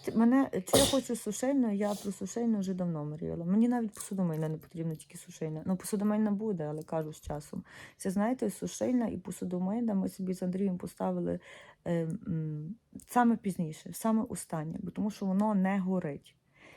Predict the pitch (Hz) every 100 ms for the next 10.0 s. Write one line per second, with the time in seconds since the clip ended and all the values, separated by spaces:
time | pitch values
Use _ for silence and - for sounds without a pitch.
0 | - - 175 180 180 185 208 214 214 240
1 | 233 226 240 233 - 240 240 247 254 262
2 | - - - 233 254 262 - 294 - 196
3 | 190 185 185 185 180 180 220 226 185 180
4 | 185 185 175 170 175 - - 165 160 160
5 | 160 170 - 180 190 208 202 - - -
6 | - - _ _ _ _ 220 269 - -
7 | - - - - 185 - 240 - 208 196
8 | 185 196 - 254 202 - - - - _
9 | 185 180 - 196 202 185 196 190 - 170